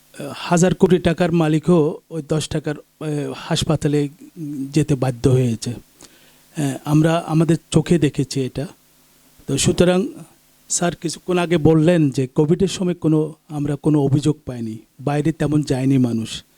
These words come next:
বাইরে যাওয়ারও সুযোগ ছিল না এবং আমাদের হাসপাতালের উপর নির্ভর করতে হয়েছে। বেসরকারি হাসপাতাল বলেন, সরকারি হাসপাতাল বলেন, এই যে, এ, এ, আইসিইউ পাওয়ার জন্যে কি, মানে, আহাজারি। তো সুতরাং আমরা সব দেখেছি এবং এই কোভিডের কারণে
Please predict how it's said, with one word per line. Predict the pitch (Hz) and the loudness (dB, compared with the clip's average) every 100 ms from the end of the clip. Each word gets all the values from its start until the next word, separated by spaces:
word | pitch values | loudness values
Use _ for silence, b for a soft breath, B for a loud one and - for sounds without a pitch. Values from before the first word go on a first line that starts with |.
| b b b b | b b b b
বাইরে | 143 156 | 0 2
যাওয়ারও | 156 147 165 | 2 4 4
সুযোগ | 185 208 190 208 | 4 4 2 2
ছিল | 202 196 | 2 2
না | 202 | 2
এবং | 190 175 175 | 0 0 2
আমাদের | 165 170 175 | 0 0 -2
হাসপাতালের | 143 165 - 185 180 170 | -2 -4 -2 0 2 4
উপর | 170 170 | 2 2
নির্ভর | 156 151 127 151 | 2 2 2 -2
করতে | - 127 - | -2 -6 -6
হয়েছে। | 117 113 - 120 _ B B B B B | -8 -10 -12 -16 _ B B B B B
বেসরকারি | 147 143 180 202 196 | 0 2 4 4 4
হাসপাতাল | 196 - 202 208 196 | 4 2 0 2 2
বলেন, | 202 208 | 2 0
সরকারি | - 185 156 151 | 0 -2 -2 -2
হাসপাতাল | 135 127 - 135 127 | -2 -4 -4 -4 -4
বলেন, | 123 120 117 - b b b b b - | -2 -2 -4 -10 b b b b b -8
এই | 156 | -2
যে, | 180 185 - | 0 0 -4
এ, | 175 165 156 170 165 | -2 0 0 -2 -4
এ, | 156 | -4
আইসিইউ | 170 165 - 202 | 0 2 4 4
পাওয়ার | 208 202 185 160 | 4 2 2 2
জন্যে | 185 180 170 147 _ _ _ - | 2 2 0 -4 _ _ _ -2
কি, | 202 196 214 _ _ | 0 2 -2 _ _
মানে, | 160 151 147 | -2 0 0
আহাজারি। | 139 151 139 131 117 - _ _ _ b b b _ | 0 -2 0 -2 -4 -10 _ _ _ b b b _
তো | 151 151 | -2 0
সুতরাং | - 185 185 | 0 2 2
আমরা | 180 175 | 2 2
সব | 165 190 175 | 0 0 0
দেখেছি | 170 214 - 220 | 0 0 0 0
এবং | 185 185 | 2 0
এই | 151 | 0
কোভিডের | 185 180 208 233 | 0 2 2 0
কারণে | - 196 170 160 | -2 0 2 0